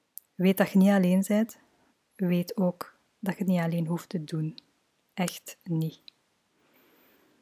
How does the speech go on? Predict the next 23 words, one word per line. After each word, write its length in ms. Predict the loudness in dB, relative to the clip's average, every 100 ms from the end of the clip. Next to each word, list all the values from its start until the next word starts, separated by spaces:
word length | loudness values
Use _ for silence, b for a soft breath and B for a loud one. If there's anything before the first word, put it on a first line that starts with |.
| b _ -14
Ik 140 | 2
hoop 240 | 4 4
dat 100 | 4
ik 160 | 2 4
u 80 | 2
met 180 | 2 0
deze 220 | -2 -2
podcast 500 | -6 -4 -2 -2 0
een 100 | 0
warm 240 | 0 0
hart 260 | -2 -4 -2
onder 220 | -2 -2
de 80 | -6
riem 180 | -4 -4
heb 160 | -4
kunnen 220 | -4 -2
steken. 580 | -4 -4 -6 -4 -6 -6 _ _ _ _ _ _ _ -20 _ _ _ -8
Ik 180 | -4 -2
wens 220 | -2 -2
u 80 | -2
nog 200 | -2 -4
een 140 | -4 -4
hele 500 | 0 0 2 0